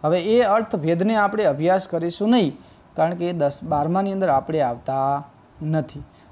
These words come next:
હવે એના પછીના આપણે જોઈએ તો કે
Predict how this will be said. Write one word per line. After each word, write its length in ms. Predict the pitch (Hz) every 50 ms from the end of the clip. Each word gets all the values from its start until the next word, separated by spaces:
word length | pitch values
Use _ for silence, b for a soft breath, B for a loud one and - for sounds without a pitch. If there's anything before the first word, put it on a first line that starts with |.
| B -
હવે 280 | - 147 151 170 170 170
એના 200 | 180 196 214 226
પછીના 520 | 214 226 202 - - 220 220 214 202 190
આપણે 480 | 185 185 196 190 190 190 185 185 185 196 - B B B B B B - 170
જોઈએ 500 | 139 143 165 190 202 180 147 135 135 127 - - - - - - -
તો 100 | - 160
કે 440 | 151 160 165 160 160 160 160 160